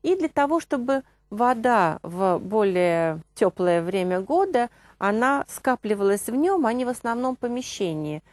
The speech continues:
Строились такие, ну, как в древности из костей мамонта, строились такие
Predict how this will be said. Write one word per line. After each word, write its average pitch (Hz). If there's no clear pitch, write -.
Строились 269
такие, 214
ну, 226
как -
в 170
древности 175
из 156
костей 175
мамонта, 220
строились 185
такие 175